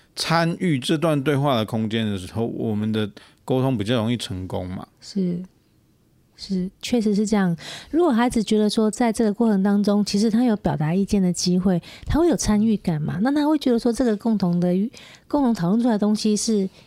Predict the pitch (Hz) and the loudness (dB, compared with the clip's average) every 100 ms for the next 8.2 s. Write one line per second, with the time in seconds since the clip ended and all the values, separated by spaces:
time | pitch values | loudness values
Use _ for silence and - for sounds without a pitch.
0 | _ 185 220 330 - - 175 202 196 208 | _ -2 0 0 -2 -2 -2 0 0 0
1 | 175 165 - 165 156 185 175 - 262 - | 0 -2 -2 -2 -2 -2 -4 -4 -6 -6
2 | - 233 254 247 226 208 190 185 185 - | -6 0 0 2 2 2 2 0 -2 -2
3 | 165 160 170 160 _ _ - 123 101 139 | -2 0 -4 -6 _ _ -2 0 0 0
4 | 139 120 101 113 113 104 101 135 151 110 | 0 2 2 0 0 0 -2 -2 -2 -2
5 | 131 - 87 92 110 95 92 92 110 123 | -2 -4 -4 -2 -2 -2 -4 -4 -4 -2
6 | 123 110 - - - _ _ - 107 113 | -2 -4 -8 -20 -20 _ _ -4 -2 0
7 | 151 - _ _ 160 151 - 165 131 - | -2 -4 _ _ -2 -2 -2 -2 -2 0
8 | 123 | -2